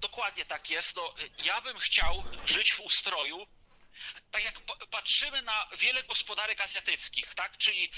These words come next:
jest ulica, tak? Jakieś tam Chiny, jakieś państwa azjatyckie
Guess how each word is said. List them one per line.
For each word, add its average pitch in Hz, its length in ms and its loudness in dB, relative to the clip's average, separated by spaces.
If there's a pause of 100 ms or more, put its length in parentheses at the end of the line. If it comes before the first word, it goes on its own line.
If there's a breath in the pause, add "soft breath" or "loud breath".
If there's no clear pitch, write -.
(140 loud breath)
jest 220 280 -4
ulica, 202 560 -2 (340)
tak? 175 220 -10
Jakieś - 220 0
tam - 160 -6
Chiny, 254 400 4
jakieś - 220 -2 (180)
państwa 160 260 -6
azjatyckie 170 640 -4